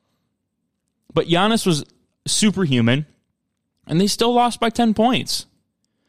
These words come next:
'cause Jrue Holiday was still bad too. Jrue Holiday, I think, is averaging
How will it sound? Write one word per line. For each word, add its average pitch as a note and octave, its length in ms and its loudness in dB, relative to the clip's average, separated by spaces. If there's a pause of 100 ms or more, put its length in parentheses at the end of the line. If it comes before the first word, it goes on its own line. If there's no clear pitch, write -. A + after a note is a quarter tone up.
(140)
'cause C#3+ 240 0
Jrue G#3 260 0
Holiday A#3+ 360 2
was F3+ 120 2
still A3 220 0
bad G3 300 -2
too. C#3 300 2 (440)
Jrue B3 160 0
Holiday, G#3+ 300 0
I E3 40 0
think, F3+ 160 -2
is D#3 80 0
averaging C3+ 720 0